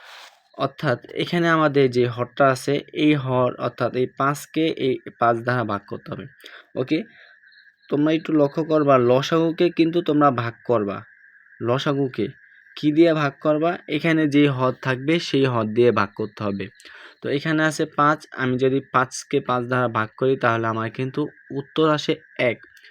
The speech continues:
তো এখানে আমাদের যা আছে, সেম তাই হয়ে যাবে। তো এখানেও কিন্তু সেম একই। ওকে, তো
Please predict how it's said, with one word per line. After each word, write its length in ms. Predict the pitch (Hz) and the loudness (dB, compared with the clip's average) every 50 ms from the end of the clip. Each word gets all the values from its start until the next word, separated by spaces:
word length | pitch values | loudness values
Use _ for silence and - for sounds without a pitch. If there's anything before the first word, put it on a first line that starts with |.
| - - - - - _ - | -20 -20 -20 -20 -20 _ -4
তো 160 | - 131 - - _ - | -4 -4 -4 -4 _ -4
এখানে 380 | 165 156 - 175 185 175 185 170 | -4 -2 0 0 2 2 2 2
আমাদের 420 | 160 156 151 147 139 143 135 117 | 2 2 2 2 4 4 2 4
যা 180 | 113 127 127 131 | 6 6 8 10
আছে, 440 | 135 131 131 127 - - 165 214 285 - _ _ _ _ _ - _ _ _ _ _ _ _ - _ _ _ _ _ _ _ _ _ _ _ _ - | 8 8 6 2 -2 -4 -4 -4 -4 -8 _ _ _ _ _ -20 _ _ _ _ _ _ _ -20 _ _ _ _ _ _ _ _ _ _ _ _ 0
সেম 220 | 139 131 127 123 | 0 0 0 0
তাই 340 | 120 - 120 117 123 131 135 | 0 2 4 4 4 4 2
হয়ে 260 | 131 123 123 120 117 | 2 0 0 0 2
যাবে। 360 | 113 117 113 113 139 185 262 - _ _ _ _ _ - - - - _ _ - | 2 2 2 2 2 0 0 -4 _ _ _ _ _ -20 -20 -20 -20 _ _ -8
তো 100 | - - | -6 -4
এখানেও 440 | - 156 151 - 180 175 175 175 160 | -4 -4 -2 0 0 2 2 0 0
কিন্তু 300 | 165 165 160 151 165 160 | 0 -2 -4 -2 -4 -6
সেম 320 | 151 - 139 135 135 139 - - | -4 -2 0 0 0 -2 -4 -4
একই। 500 | 143 135 127 127 - 135 135 147 254 247 - - _ _ _ _ - - _ - - - - _ _ _ _ - | -4 -4 -4 -2 -2 -2 -2 -2 -2 -6 -12 -20 _ _ _ _ -20 -20 _ -20 -20 -20 -20 _ _ _ _ -12
ওকে, 300 | 139 131 - 180 185 185 - - _ - - - - _ - - - - - - - _ _ _ _ _ _ _ _ _ _ _ _ _ _ _ _ _ _ - - - _ - - | -10 -4 -2 -2 -2 -2 -4 -12 _ -20 -20 -20 -20 _ -20 -20 -20 -20 -20 -20 -20 _ _ _ _ _ _ _ _ _ _ _ _ _ _ _ _ _ _ -20 -20 -20 _ -4 -2
তো 140 | 139 131 | -2 -2